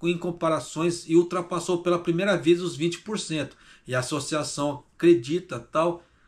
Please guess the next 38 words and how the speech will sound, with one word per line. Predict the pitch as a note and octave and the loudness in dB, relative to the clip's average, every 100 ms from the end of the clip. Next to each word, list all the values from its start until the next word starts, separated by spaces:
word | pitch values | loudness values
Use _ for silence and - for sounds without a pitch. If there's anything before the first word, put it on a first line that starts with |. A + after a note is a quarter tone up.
| _ | _
que | _ | _
se | - | -12
deve | C3+ C3 C#3+ | -4 -2 0
aos | D#3+ | 0
fatores | - E3+ E3+ F3 | 0 -2 2 2
da | D#3+ | 4
expansão | E3+ - E3 D#3+ E3+ | 0 0 -6 -4 -4
da | F3+ | -2
nisa. | E3+ D#3 C#3 - - _ _ _ _ _ _ _ _ _ _ _ _ _ _ _ - | -2 -2 -4 -10 -16 _ _ _ _ _ _ _ _ _ _ _ _ _ _ _ -12
Né? | A2+ A2 - - - - - _ _ _ | -12 -12 -20 -20 -20 -20 -20 _ _ _
O | G#3+ | -10
Kishida, | F3 E4 - C#4+ C#4 | -2 0 2 2 2
ele | F#3 | 0
teve | G#3+ G3 | 0 0
um, | G3+ G3+ | 0 0
um | F3 D3 C3 | 0 -2 0
grande, | F3+ G#3 E3 D3+ C3 - | 0 0 -2 -8 -10 -14
como | - C#3 | -10 -8
é | |
que | C#3 | -4
fala | C3+ | -6
assim, | B2 B2+ A#2+ | -6 -8 -6
um, | A#2 A#2 A2+ A2+ A2+ G#2 - | -6 -8 -10 -10 -12 -16 -8
uma | C3 | -4
grande | C3 F3 E3 | 0 0 0
mão | D3 D#3+ | 0 0
nisso, | D3 A#2 G#2+ - - - _ | 0 -4 -6 -8 -18 -20 _
tá? | - B2 | -6 -4
E | B2+ C#3 | -4 -2
nesse | C#3+ C#3+ E3+ | -2 -2 -4
ponto | - C#3 D3+ - D#3+ | -4 -6 -8 -2 2
eu | D#3+ | 4
tiro | D#3 - D#3 | 4 0 0
o | |
meu | D3+ | 0
chapéu | C3+ D#3+ D3+ C#3+ | -2 -4 -4 -6
pra | E3 D3+ | -6 -6
ele, | A#2+ - | -6 -10